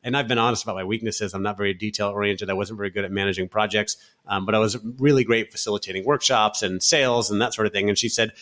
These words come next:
"I want to create a new role for you and move you more to the sales side, and you can still facilitate workshops, but I need you to stay here in the U S. You can stay in San Francisco, and you're gonna report to this guy, Evan, in New York." And, uh, I remember talking with my wife, Courtney, about it, and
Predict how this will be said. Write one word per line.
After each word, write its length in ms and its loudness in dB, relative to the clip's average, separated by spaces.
"I 40 -8
want 120 4
to 40 4
create 240 4
a 20 4
new 160 4
role 240 4
for 140 -2
you 200 2
and 120 2
move 180 0
you 80 0
more 160 0
to 80 -2
the 80 -4
sales 320 2
side, 240 2
and 80 0
you 80 -6
can 120 -10
still 240 -2
facilitate 520 -8
workshops, 480 -2
but 200 0
I 60 4
need 280 4
you 60 2
to 80 2
stay 220 2
here 200 0
in 120 0
the 80 -2
U 200 0
S. 220 -2
You 60 -8
can 100 -8
stay 180 0
in 120 2
San 160 0
Francisco, 640 2
and 120 -4
you're 100 0
gonna 180 2
report 280 -2
to 80 -10
this 180 -4
guy, 140 -2
Evan, 360 -2
in 160 -2
New 220 -4
York." 160 -8
And, 400 2
uh, 280 4
I 120 0
remember 220 4
talking 520 2
with 140 2
my 100 2
wife, 240 0
Courtney, 220 4
about 240 2
it, 200 2
and 360 2